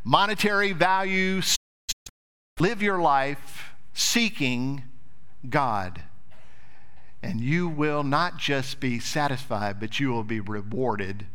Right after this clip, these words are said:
today and throughout eternity. So Noah's great-grandfather,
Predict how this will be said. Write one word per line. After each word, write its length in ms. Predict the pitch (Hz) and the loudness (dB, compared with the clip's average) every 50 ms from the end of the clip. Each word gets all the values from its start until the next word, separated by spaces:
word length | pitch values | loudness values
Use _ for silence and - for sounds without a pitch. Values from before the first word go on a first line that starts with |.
| - - | -6 -6
today 480 | - - 117 110 117 120 120 123 127 - | -4 -4 0 2 2 2 2 0 -2 -2
and 160 | - 127 104 | -4 -4 -4
throughout 480 | - - 113 107 107 104 104 101 - - | -4 -2 0 2 2 2 2 2 0 -2
eternity. 600 | 127 113 104 113 107 104 92 90 85 90 82 82 - - - - - - - - - - - - | -4 -4 -2 0 -2 -2 -2 -2 -4 -6 -6 -6 -6 -6 -6 -6 -6 -6 -6 -6 -6 -6 -6 -4
So 160 | - 165 160 | 0 0 2
Noah's 420 | 151 165 175 196 214 220 214 170 | 4 4 4 4 4 2 0 -2
great-grandfather, 1300 | 135 120 135 165 185 190 196 160 139 - 156 175 175 165 160 151 - - 127 110 104 95 90 92 85 82 - | -2 0 2 2 2 2 0 -4 -4 -2 0 2 2 2 0 0 2 2 4 4 4 2 0 -4 -4 -6 -6